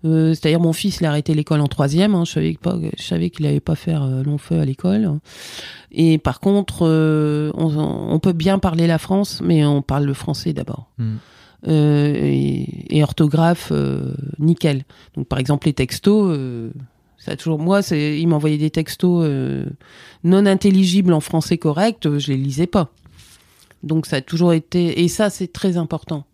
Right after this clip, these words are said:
Speaker 1: de pouvoir, euh, s'exprimer, parce que pour un enfant, c'est hyper, euh, important d'avoir un vocabulaire éla-, élaboré
Speaker 2: Mm.
Speaker 1: et de,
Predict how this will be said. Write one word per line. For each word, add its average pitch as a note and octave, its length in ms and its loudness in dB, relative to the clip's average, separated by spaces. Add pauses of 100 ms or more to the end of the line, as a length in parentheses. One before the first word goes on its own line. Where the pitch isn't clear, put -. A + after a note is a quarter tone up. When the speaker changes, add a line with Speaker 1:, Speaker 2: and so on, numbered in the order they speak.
(640)
Speaker 1:
de D#3+ 80 0
pouvoir, D#3+ 460 0
euh, D3+ 100 0
s'exprimer, A#3 580 2
parce A3+ 180 0
que - 80 0
pour F#3 200 0
un F#3 80 4
enfant, G3 240 2
c'est F3+ 260 0 (300)
hyper, F3+ 380 0
euh, D#3 300 0
important F#3 420 0
d'avoir F3 340 2
un D#3 380 -2
vocabulaire D#3 640 0
éla-, C#3+ 200 0
élaboré D#3+ 540 2
Speaker 2:
Mm. A2 180 0 (360)
Speaker 1:
et D3+ 720 0
de, D#3+ 120 0